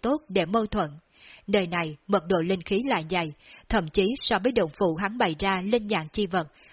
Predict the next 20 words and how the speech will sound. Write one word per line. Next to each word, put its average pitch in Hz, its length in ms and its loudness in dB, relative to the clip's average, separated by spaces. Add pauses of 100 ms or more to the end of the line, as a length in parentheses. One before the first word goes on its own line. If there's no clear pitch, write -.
còn 180 240 0
mạnh 160 240 -2
hơn 180 240 0
gấp 269 180 -2
mấy 190 240 -2
lần. 170 180 -2 (540)
Cái 185 140 4
này 196 300 -2
tự 180 120 0
nhiên 175 320 -2 (120)
là 202 200 2
một 170 160 0 (100)
cơ 196 80 2 (140)
duyên 180 200 2
khó 180 240 -2
có 196 220 -4
được. 185 260 0 (560)
Điều 190 200 6
duy 185 200 2
nhất 277 240 -2